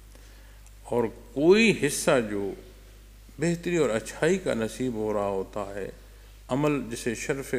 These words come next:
कबूलियत नसीब हो रही होती है, वो अपने ज़ात में एक अच्छाई है,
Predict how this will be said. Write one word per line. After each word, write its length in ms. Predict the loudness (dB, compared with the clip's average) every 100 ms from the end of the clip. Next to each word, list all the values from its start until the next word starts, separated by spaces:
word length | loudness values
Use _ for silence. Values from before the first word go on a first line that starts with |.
| -4
कबूलियत 640 | -6 -6 -8 -6 -4 -4
नसीब 420 | -6 -8 -8 -10 -8
हो 160 | -10
रही 220 | -10 -10
होती 300 | -12 -12 -8
है, 60 | -6
वो 180 | -4 -4 -4
अपने 400 | -6 -4 -2 0
ज़ात 480 | -2 -4 0 0 -2
में 120 | -4
एक 180 | -2 -2
अच्छाई 420 | -6 -2 -2 0
है, 200 | 0 0